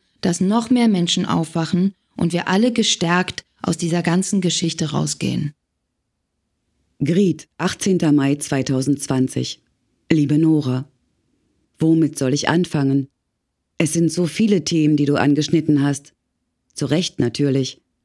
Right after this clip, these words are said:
Speaker 2: Dermaßen vielfältige Probleme drängen, durch Corona sichtbar gemacht, an die Oberfläche. Ich finde das hochspannend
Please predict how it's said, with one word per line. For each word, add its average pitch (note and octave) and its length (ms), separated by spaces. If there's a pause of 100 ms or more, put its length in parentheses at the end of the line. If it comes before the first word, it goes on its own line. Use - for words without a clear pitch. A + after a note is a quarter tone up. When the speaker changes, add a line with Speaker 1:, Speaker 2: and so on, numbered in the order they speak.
(760)
Speaker 2:
Dermaßen F#3+ 520
vielfältige G3 720
Probleme E3 500
drängen, D#3+ 400 (400)
durch D3+ 240
Corona E3 460
sichtbar F3 340
gemacht, D#3 460
an E3 100
die E3 80
Oberfläche. D3 720 (800)
Ich - 160
finde C4 220
das G3+ 320
hochspannend C#3 760